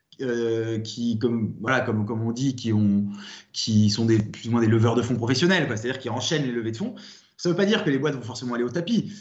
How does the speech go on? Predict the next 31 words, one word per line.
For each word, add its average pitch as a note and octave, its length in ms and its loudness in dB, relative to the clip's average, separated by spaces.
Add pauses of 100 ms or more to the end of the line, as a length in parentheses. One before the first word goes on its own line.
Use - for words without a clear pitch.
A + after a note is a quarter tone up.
(220)
Euh, G#2 420 -6
ça B2+ 140 0
veut B2+ 80 4
juste D3+ 220 4
dire A3+ 240 4
qu'elles C3+ 200 4
ont G3 120 8
des, C3 260 6
des, B2 560 -2
voilà, G#3 220 0
qu'elles C3+ 200 -2
ont D3 120 2
un, B2 240 0
un C3 100 -2
plan G3+ 160 2
de F#3+ 60 2
développement E3 460 2
très F#3+ 140 -2
différent F3+ 380 -2
de E3+ 60 0
l'entrepreneuriat D3 560 -2
traditionnel. B2 600 -2 (340)
Parfois, G#3 340 0
ce - 80 -4
plan E3+ 200 -2
de E3 40 0
développement D#3+ 380 0
très F3 160 -6
risqué E3 680 -2 (380)
peut F#3 120 4
aboutir D3 560 -2